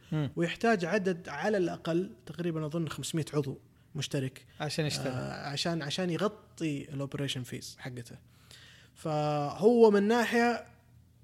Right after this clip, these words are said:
Speaker 2: again، لأنه جيك أو لأنهم جيكس، كانوا مركزين إنه يسووا جنة للجيكس.
Speaker 1: مم.
Speaker 2: عرفت؟ لكن، آه، من ناحية، آه، business wise، آه، أنت في النهاية يهمك استمرارية.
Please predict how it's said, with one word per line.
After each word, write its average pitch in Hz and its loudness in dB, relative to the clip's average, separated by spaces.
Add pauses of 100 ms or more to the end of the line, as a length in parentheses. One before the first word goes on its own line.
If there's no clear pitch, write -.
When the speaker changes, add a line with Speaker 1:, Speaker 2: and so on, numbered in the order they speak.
(100)
Speaker 2:
again، 175 0
لأنه 175 6
جيك 180 0
أو 151 -2
لأنهم 165 0
جيكس، 170 -2
كانوا 170 0
مركزين 165 0
إنه 160 0
يسووا 165 -2
جنة 147 2
للجيكس. 131 -6
Speaker 1:
مم. 165 2
Speaker 2:
عرفت؟ 156 -2 (320)
لكن، 190 4
آه، 156 0
من 156 -2
ناحية، 196 2 (140)
آه، 156 -2
business 185 0
wise، 190 2
آه، 196 -8
أنت 175 -6
في 160 -6
النهاية 165 2
يهمك 165 0
استمرارية. 165 4